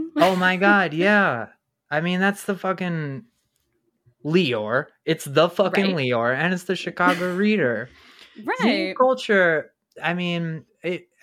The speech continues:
Speaker 2: it was a privilege being in Chicago and being around that and just being
Speaker 1: Mm-hmm.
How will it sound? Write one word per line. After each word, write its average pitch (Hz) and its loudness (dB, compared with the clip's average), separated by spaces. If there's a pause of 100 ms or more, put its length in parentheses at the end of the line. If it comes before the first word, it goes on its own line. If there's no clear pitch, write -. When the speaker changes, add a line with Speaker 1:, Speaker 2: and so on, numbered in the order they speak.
(200)
Speaker 2:
it 196 2
was 208 2
a 202 2
privilege 233 0
being 139 -2
in 127 0
Chicago 123 -2
and 120 -6
being 123 -4
around 117 -2
that 117 -4
and 131 -4
just 131 -10
being 135 -2
Speaker 1:
Mm-hmm. 131 -6